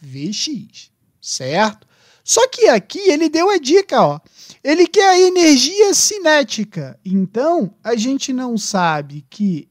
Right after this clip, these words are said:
energia cinética é massa, velocidade ao quadrado sobre dois. Então, basta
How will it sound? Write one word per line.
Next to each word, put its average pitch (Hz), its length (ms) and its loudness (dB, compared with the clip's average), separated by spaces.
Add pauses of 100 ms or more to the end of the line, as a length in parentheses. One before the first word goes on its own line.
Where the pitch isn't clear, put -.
(100)
energia 214 880 0
cinética 147 1120 -6 (380)
é 180 340 2 (320)
massa, 196 800 2
velocidade 185 920 -2
ao 170 160 -2
quadrado 151 720 -10
sobre 143 400 -10
dois. 175 580 2 (420)
Então, 370 540 2 (260)
basta 311 460 4